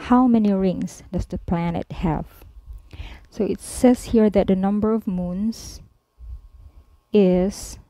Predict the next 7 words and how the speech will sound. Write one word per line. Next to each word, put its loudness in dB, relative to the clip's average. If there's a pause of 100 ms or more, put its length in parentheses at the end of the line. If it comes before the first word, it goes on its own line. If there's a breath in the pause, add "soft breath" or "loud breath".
(320)
okay, -10
number 0
of -4
moons -4 (2750)
is 2
five 0 (580)
times 2